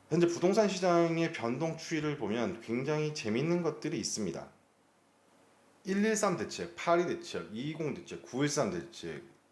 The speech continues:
십이일육 대책, 그리고 다시 연말과 연초로 이어졌던 삼 연속의 대책이 있을 때마다 과연 주택 가격은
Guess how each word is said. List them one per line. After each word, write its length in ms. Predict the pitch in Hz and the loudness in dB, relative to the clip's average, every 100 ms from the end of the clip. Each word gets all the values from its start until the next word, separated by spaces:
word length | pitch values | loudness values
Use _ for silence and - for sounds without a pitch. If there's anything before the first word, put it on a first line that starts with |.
| _ _ | _ _
십이일육 760 | - - 165 170 139 110 139 - | -12 -8 -2 0 2 0 -4 -6
대책, 420 | 87 - - - - _ _ _ _ _ _ - | -8 -8 -14 -14 -18 _ _ _ _ _ _ -10
그리고 580 | - 120 151 180 208 - _ _ _ _ _ _ _ | -2 0 2 2 0 -10 _ _ _ _ _ _ _
다시 680 | - 110 - 143 165 202 - _ _ _ _ _ _ _ _ _ _ _ - _ _ | -14 -12 -8 -6 -6 -6 -10 _ _ _ _ _ _ _ _ _ _ _ -20 _ _
연말과 420 | 107 123 170 180 110 | 0 4 4 4 2
연초로 340 | 113 180 170 | 0 0 0
이어졌던 260 | 170 143 139 | 0 -4 -6
삼 280 | - 220 | -2 -2
연속의 540 | 123 107 123 160 175 170 | 0 -2 -4 -6 -6 -4
대책이 480 | 101 92 160 135 107 | -4 -4 -6 -4 -4
있을 360 | - 117 110 | -4 -4 -4
때마다 440 | 101 90 87 123 - | -4 -2 -2 -2 -2
과연 460 | 98 107 127 120 | -2 0 0 -6
주택 560 | - 110 - 156 - - | -12 -14 -8 -8 -6 -4
가격은 400 | 95 98 123 | -4 -4 -6